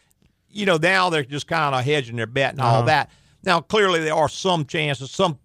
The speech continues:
Speaker 1: things where you do have to do more than one thing. Another example, we had a gentleman bring in, I think it was a little Nissan pickup, crank, no start.
Speaker 2: Right.
Speaker 1: And yank, yank, yank, yank, yank, yank.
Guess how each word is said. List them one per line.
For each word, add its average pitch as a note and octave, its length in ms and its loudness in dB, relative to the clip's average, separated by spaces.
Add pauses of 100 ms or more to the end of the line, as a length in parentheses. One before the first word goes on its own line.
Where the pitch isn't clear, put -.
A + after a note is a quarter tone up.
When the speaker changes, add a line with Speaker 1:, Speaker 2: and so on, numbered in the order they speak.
Speaker 1:
things F3 340 0
where D3 140 2
you C3 140 -2
do F3+ 220 0
have C3+ 180 0
to A#2 60 -20
do C3 120 -6
more B2 220 0
than A#2 100 -6
one G#2+ 200 -4
thing. A#2+ 360 -2 (500)
Another D3+ 280 2
example, C3 580 -2
we B2+ 120 -2
had B2 180 0
a A2+ 40 -8
gentleman A#2+ 440 -4
bring B2 320 -2
in, A#2+ 260 -2
I - 40 -18
think - 60 -16
it - 40 -2
was C3 80 0
a C3 40 -2
little A2+ 160 -2
Nissan A2+ 440 -4
pickup, A#2+ 460 -2 (480)
crank, D#3+ 380 0
no B2 160 0
start. A2+ 480 -2
Speaker 2:
Right. A#2+ 280 0 (140)
Speaker 1:
And C3 360 -2 (200)
yank, C#3 220 -4
yank, B2 120 -14
yank, B2 160 -12
yank, C3 100 -12
yank, C#3 120 -6
yank. C3 180 -8